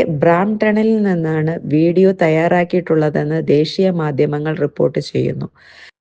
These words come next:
രണ്ടായിരത്തി പത്തൊമ്പത് മുതൽ തന്നെ എൻ ഐ എ നിരീക്ഷണത്തിലുള്ള സിഖ് വിഘടനവാദി നേതാവാണ്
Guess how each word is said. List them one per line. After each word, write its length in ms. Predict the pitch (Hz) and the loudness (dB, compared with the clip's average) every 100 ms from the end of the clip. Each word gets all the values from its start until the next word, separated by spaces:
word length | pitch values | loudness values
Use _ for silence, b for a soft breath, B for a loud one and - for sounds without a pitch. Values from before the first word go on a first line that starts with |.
| - | 0
രണ്ടായിരത്തി 540 | 220 220 254 269 262 262 | 2 4 2 0 -2 0
പത്തൊമ്പത് 520 | 214 190 - 214 226 226 214 | 0 0 0 0 0 0 0
മുതൽ 220 | 180 185 170 | 4 4 4
തന്നെ 300 | 143 139 143 170 b b _ | 0 0 -2 -4 b b _
എൻ 220 | 196 202 214 | 2 4 4
ഐ 140 | 240 240 | 2 4
എ 60 | 240 | 2
നിരീക്ഷണത്തിലുള്ള 880 | 233 190 190 190 - 190 185 156 147 170 | 2 2 2 0 -4 -2 2 2 2 0
സിഖ് 380 | 175 208 208 _ _ | 0 -4 -4 _ _
വിഘടനവാദി 680 | 170 165 185 190 190 180 196 | -4 -2 -2 0 0 2 2
നേതാവാണ് 840 | 170 147 151 160 175 156 139 139 | 0 0 0 2 2 2 0 -2